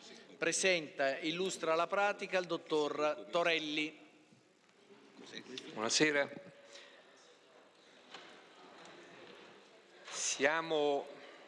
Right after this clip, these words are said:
Speaker 2: giunti nel duemiladiciassette al quinto anno di attività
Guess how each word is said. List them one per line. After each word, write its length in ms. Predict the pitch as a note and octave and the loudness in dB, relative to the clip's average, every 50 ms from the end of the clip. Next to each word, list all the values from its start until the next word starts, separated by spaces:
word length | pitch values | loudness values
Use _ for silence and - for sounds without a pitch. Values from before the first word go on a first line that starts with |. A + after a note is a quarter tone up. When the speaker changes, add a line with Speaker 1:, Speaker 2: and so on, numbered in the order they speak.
| - - - - - - - - - - - - - - - - | -20 -20 -20 -20 -20 -20 -20 -20 -20 -20 -20 -20 -20 -20 -18 -8
Speaker 2:
giunti 580 | A2 A#2+ E3 G3 G#3 G#3 G3 - - D#3 D3+ D3 | -2 0 2 2 2 0 -2 -4 -2 0 0 2
nel 200 | C#3+ C#3+ C#3 C3 | 2 2 0 0
duemiladiciassette 1120 | C3 D3 D3 D#3 E3+ E3 D#3 C#3 C3 C#3+ B2+ - D3+ C#3+ - - F#3+ G3 G3 F#3 - D#3+ D3 | 0 -2 0 2 2 2 2 2 0 0 0 0 0 0 0 0 2 0 0 0 0 -2 -2
al 140 | C#3+ C3+ | -2 -2
quinto 480 | - - F#3 G3 G3+ G3 - - E3 D#3+ | -4 -4 -4 -4 -4 -4 -4 0 2 4
anno 340 | D#3+ E3+ E3+ E3 D#3+ D3+ D3 | 4 4 2 0 -2 -2 -2
di 140 | C#3 C#3 C#3 | 0 0 0
attività 840 | C3 - - C#3+ C#3+ C#3 C#3+ C#3+ C#3+ E3 D#3+ E3 E3+ E3+ E3+ - | 0 0 0 -2 0 0 -2 -2 0 2 2 2 2 2 0 -2